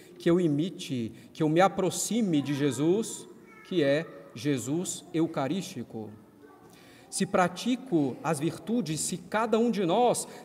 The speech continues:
deve praticar as virtudes, é para tirar de nós o que desagrada a Jesus e é para me tornar agradável a Ele. E na prática das virtudes, caros católicos, Jesus eucarístico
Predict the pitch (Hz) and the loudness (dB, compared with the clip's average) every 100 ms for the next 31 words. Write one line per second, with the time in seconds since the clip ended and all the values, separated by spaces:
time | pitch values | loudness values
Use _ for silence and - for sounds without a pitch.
0 | - 180 185 196 196 190 196 190 175 170 | 4 4 4 4 2 0 2 2 2 -2
1 | 175 214 240 220 254 247 - - - - | -4 -2 0 0 0 0 -4 -12 -18 -20
2 | - - - 156 156 190 185 190 160 170 | -20 -20 -4 -2 2 2 2 0 4 4
3 | 196 185 165 151 185 165 151 165 160 185 | 4 2 4 4 2 0 -2 0 0 2
4 | 185 147 147 160 165 143 143 117 127 160 | 2 2 2 2 2 0 -2 -2 -4 -6
5 | - - - - 160 175 170 190 185 151 | -10 -14 -10 0 0 2 2 2 -2 0
6 | 151 165 180 165 170 143 147 208 175 147 | 2 2 2 2 2 2 2 0 0 0
7 | 131 120 110 107 98 - - - - - | 0 -2 -4 -8 -12 -18 -20 -20 -20 -20
8 | - - - - - - - - - 165 | -20 -20 -20 -20 -20 -20 -20 -18 -4 -2
9 | 165 180 196 - 190 185 160 165 - 233 | 2 4 2 2 0 0 0 -6 -4 -2
10 | 247 131 131 120 - - - - 160 156 | -2 0 -2 -2 -8 -14 -16 -2 -2 0
11 | - 151 160 175 180 180 196 190 - - | -2 0 2 4 2 2 2 2 -4 -10
12 | - - 180 165 156 254 196 156 160 160 | -12 2 4 4 6 4 4 4 6 6
13 | 151 165 - 202 196 208 202 | 6 4 2 0 8 8 8